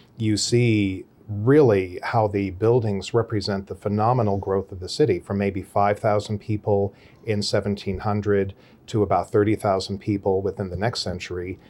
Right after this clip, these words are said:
And then by nineteen hundred, of course, it was, uh, over one point five million.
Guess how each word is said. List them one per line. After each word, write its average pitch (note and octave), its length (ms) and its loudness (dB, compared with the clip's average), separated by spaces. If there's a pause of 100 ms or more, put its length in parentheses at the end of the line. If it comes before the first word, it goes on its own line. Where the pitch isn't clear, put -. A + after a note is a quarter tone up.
(160)
And G#2 200 -2
then G2+ 160 2
by F#2+ 160 0
nineteen G2 480 -2
hundred, A2 340 0
of F#2 120 -6
course, F#2 340 -2
it F2+ 120 -4
was, F#2 440 -4
uh, F2+ 260 -2 (320)
over G2 260 0
one G2 220 -2
point G2 300 -6
five F2+ 260 -2
million. G2 460 -2